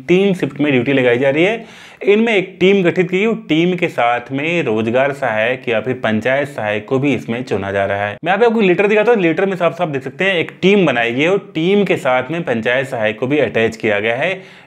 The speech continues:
ड्यूटी क्या रहेगी? ड्यूटी का वही मतलब है कि उनको करना होगा वीडियोग्राफी। ये टीम पुलिस प्रशासन के साथ में गाड़ियों की चेकिंग में लगाई जा रही है और गाड़ियों की चेकिंग करते समय जब कभी जरूरत पड़ेगी, कोई संवेदनशील मामला होगा, तो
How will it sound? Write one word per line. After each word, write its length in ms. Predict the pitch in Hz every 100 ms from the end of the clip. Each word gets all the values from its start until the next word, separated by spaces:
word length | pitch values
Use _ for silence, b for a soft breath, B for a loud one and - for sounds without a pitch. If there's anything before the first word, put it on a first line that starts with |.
| 139
ड्यूटी 300 | 202 226 247
क्या 160 | 220
रहेगी? 260 | 208 208 220
ड्यूटी 400 | 147 156 180 214
का 120 | 196
वही 220 | 151 147 180
मतलब 340 | 139 139 139
है 280 | 147 175 208
कि 160 | 208 180
उनको 280 | 143 135 156
करना 300 | 131 123 135
होगा 320 | 131 113 139
वीडियोग्राफी। 800 | 147 113 107 110 110 104 113 104 B
ये 160 | 139 233
टीम 220 | 254 269
पुलिस 260 | 254 190 233
प्रशासन 340 | 240 233 226
के 120 | 240 247
साथ 320 | 165 147 151
में 180 | 185 143
गाड़ियों 300 | 127 147 165
की 100 | 170
चेकिंग 340 | - 151 196
में 60 | 208
लगाई 280 | 190 139 120
जा 140 | 127
रही 140 | 139 180
है 60 |
और 200 | 214 170
गाड़ियों 340 | 131 139 180 214
की 100 | 220
चेकिंग 300 | 214 180 196
करते 360 | 175 139 139 185
समय 840 | 185 - 139 156 160 156 185 123 110
जब 200 | 151 147
कभी 320 | 156 160 185
जरूरत 340 | 135 151 -
पड़ेगी, 320 | 147 160 170 165
कोई 180 | 147 135
संवेदनशील 480 | 127 131 151 156
मामला 300 | 156 127 131
होगा, 260 | 127 120 143
तो 120 | 156